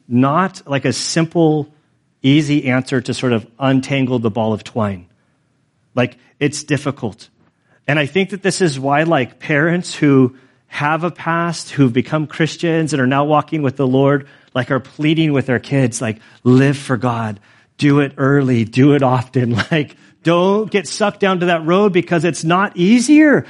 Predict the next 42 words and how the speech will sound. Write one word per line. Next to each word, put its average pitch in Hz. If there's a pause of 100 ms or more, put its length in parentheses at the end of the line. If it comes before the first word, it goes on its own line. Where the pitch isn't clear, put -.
(160)
Like, 165
it 180
might 196
s-, - (100)
seem 214
more 175
pleasurable. 214 (180)
It 156
might 170
seem 190
like 170
the 151
faster, 180
easy, 180
more 156
successful 185
way 175
to 165
go. 180 (340)
But 180
when 175
you 175
fast 180
forward 190
your 196
life 196
thirty 185
years 170
and 160
you're 165
stuck -
with 170
this 156
dilemma 156
that 156
there's 143
just, - (1160)
there's 143
just 170
not 143
simple 120
answers. 254